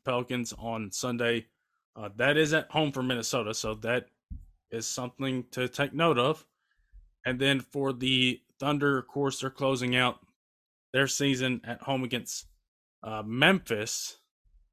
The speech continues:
and, uh, have that game to close out things for their schedule. So they don't play for, they played last night,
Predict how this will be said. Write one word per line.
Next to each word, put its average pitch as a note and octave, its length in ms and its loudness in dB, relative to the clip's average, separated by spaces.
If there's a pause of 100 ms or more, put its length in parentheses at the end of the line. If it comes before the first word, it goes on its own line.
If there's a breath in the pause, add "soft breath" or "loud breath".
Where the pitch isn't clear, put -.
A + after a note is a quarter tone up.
(1500)
and, A2 240 -10
uh, G#2 280 -8 (240)
have B2+ 240 2
that B2 180 0
game B2 380 0
to A2 380 -6 (920)
close B2+ 280 0
out A#2+ 240 0
things A#2+ 360 0 (120)
for A2+ 280 -4
their B2 180 0
schedule. G2 480 -10
So - 160 -10
they B2+ 220 4
don't D#3 240 2
play C#3 360 6
for, G#2 540 -12
they A2+ 80 -6
played D3 340 0
last C3+ 280 -2
night, B2+ 320 0